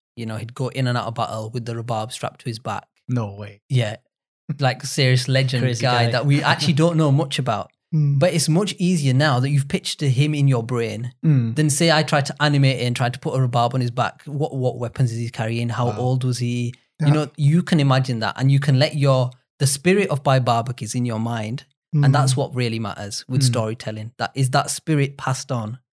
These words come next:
Speaker 4: Yeah.
Speaker 1: And me just mentioning about Bhai Babak in those one, two sentences,
Speaker 4: Yeah.
Speaker 1: that has more of an effect than, say, I tried to animate it and,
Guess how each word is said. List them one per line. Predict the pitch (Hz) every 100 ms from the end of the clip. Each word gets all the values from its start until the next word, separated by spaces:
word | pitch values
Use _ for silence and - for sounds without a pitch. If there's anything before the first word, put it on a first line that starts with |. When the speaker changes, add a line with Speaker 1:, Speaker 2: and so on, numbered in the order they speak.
| -
Speaker 4:
Yeah. | 143 135 -
Speaker 1:
And | 135 143
me | 151
just | 135 135
mentioning | 139 135 143 147 123 117
about | 110 107
Bhai | - 107
Babak | 107 107 110 120 - _
in | 127 117
those | 123 117
one, | 117 127
two | 123 123
sentences, | 117 120 - 110 110 - _ _ -
Speaker 4:
Yeah. | 147
Speaker 1:
that | 147 147
has | 139 120 - _ -
more | 139 170 196
of | 151
an | 139
effect | 127 143 - -
than, | - 123
say, | - 120
I |
tried | 117 123 123
to | 127
animate | 131 113 117 113 -
it | 113 -
and, | 110 107 120